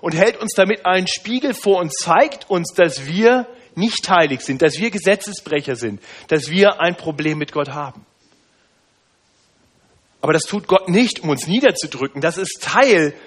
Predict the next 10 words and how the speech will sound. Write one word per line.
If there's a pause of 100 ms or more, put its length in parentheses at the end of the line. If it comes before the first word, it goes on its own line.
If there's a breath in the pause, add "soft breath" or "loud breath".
(140 loud breath)
seines
gnädigen
Plans. (280 loud breath)
Denn
gerade
in
der
Erkenntnis
der
Sünde